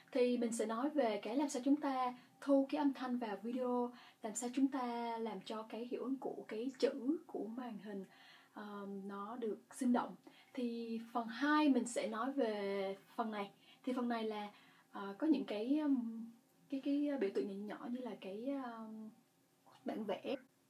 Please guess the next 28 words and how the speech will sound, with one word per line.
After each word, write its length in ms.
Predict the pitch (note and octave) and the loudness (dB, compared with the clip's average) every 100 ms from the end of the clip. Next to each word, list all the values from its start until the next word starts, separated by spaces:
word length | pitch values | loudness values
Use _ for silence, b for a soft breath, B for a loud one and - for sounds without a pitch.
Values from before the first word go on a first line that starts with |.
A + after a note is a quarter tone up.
| _ _ _ _ C#4+ | _ _ _ _ 2
cái 100 | C#4 | 4
loa. 280 | B3 A#3+ B3 - _ B B B | 4 0 -4 -16 _ B B B
Thì 140 | - B3+ | 4 6
mình 140 | B3 | 6
sẽ 120 | A#3+ | 6
nói 240 | A#3+ B3+ D4+ | 4 4 2
về 220 | C#4+ B3 | 4 4
làm 120 | A3 | 2
sao 140 | B3+ B3+ | -2 2
chúng 100 | C4+ | 4
ta 220 | C#4 C4 B3+ | 2 -2 -4
thẩm 160 | C4 - | -6 -6
của 60 | G3+ | -6
chúng 140 | B3+ | -4
ta 180 | C4 A#3+ | -2 -2
vào. 300 | A3+ G#3 F#3 - - - B B B B - - - - - | 0 -2 -4 -10 -18 -20 B B B B -20 -20 -20 0 10
Ví 100 | D4 | 12
dụ 140 | G#3+ | 12
như 260 | A3+ B3+ B3 | 10 6 4
là 140 | G#3+ | 2
những 200 | G3+ C#4+ | 0 0
cái 140 | D#4+ D4 | 4 4
hình 120 | B3 | 4
ảnh 180 | - A#3+ | 4 4
như 100 | B3 | 6
thế 60 | C#4+ | 6
này 200 | A3+ G3 | 6 2
ha. 160 | B3 | -2